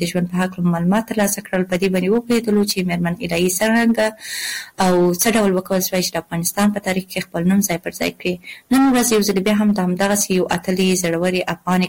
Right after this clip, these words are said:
قهرمانې مېرمنې د ژوند په هکله معلومات لولو. لولو چې څوک وه، څه ډول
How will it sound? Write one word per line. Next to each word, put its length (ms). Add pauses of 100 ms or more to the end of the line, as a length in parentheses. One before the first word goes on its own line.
قهرمانې 460
مېرمنې 340 (120)
د 40
ژوند 280
په 40
هکله 360
معلومات 380 (100)
لولو. 300 (680)
لولو 320
چې 180 (160)
څوک 180
وه، 120
څه 200
ډول 140